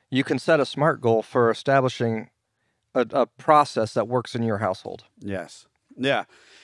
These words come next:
Speaker 2: And so the, the idea of being very specific or intentional would be the other word that I would say.
Speaker 1: Yes.
Speaker 2: Is that you're, you're looking forward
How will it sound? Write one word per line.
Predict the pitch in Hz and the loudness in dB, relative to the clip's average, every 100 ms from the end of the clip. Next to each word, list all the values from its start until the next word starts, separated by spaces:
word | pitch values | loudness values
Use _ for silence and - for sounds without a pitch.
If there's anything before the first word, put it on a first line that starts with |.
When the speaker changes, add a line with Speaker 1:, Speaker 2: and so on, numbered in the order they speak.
| _ | _
Speaker 2:
And | 160 160 | -4 2
so | 175 147 - | 2 2 -4
the, | 147 143 127 71 80 - 135 | -2 0 0 -2 -12 -18 -6
the | 139 | -2
idea | 135 127 165 147 | -2 0 0 0
of | 131 110 | 0 -4
being | 139 135 123 | -2 0 -2
very | 107 147 180 175 - | -2 -2 0 -2 -4
specific | - - 131 - 151 147 131 - | -12 -4 -4 -2 -2 -2 -6 -2
or | 123 117 - | 0 0 -2
intentional | 123 107 - - 131 - 120 95 87 90 | -6 -6 -10 -4 -4 -4 -6 -6 -8 -8
would | 107 101 | -8 -6
be | 107 | -4
the | 107 | -2
other | 107 104 | -2 -2
word | 101 101 | -4 -6
that | 98 95 | -6 -6
I | 98 | -6
would | 92 90 | -8 -10
say. | 95 92 90 | -10 -8 0
Speaker 1:
Yes. | 120 - - - _ | 0 0 -20 -20 _
Speaker 2:
Is | 113 104 92 | -4 -4 -2
that | 101 98 98 - | -4 -2 -6 -8
you're, | 117 120 123 135 123 123 | -4 -2 2 2 2 -2
you're | 117 120 | -4 -4
looking | 123 170 180 160 | -2 -2 -4 -8
forward | - 139 123 120 117 107 | -4 -2 0 2 0 -2